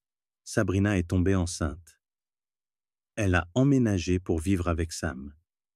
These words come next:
où ils ont eu une fille. Cela a marqué une nouvelle étape dans sa vie,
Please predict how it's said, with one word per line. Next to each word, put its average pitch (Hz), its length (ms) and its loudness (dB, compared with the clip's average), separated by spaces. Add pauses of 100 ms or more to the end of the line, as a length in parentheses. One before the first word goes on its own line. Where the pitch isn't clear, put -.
où 147 120 6
ils 107 200 2
ont 98 140 2
eu 110 120 4
une 98 160 2
fille. 80 420 -4 (1200)
Cela 156 300 2
a 131 60 0
marqué 104 340 0
une 104 260 4
nouvelle 110 300 0
étape 98 340 -2
dans 98 120 0
sa 90 220 -2
vie, 80 280 -4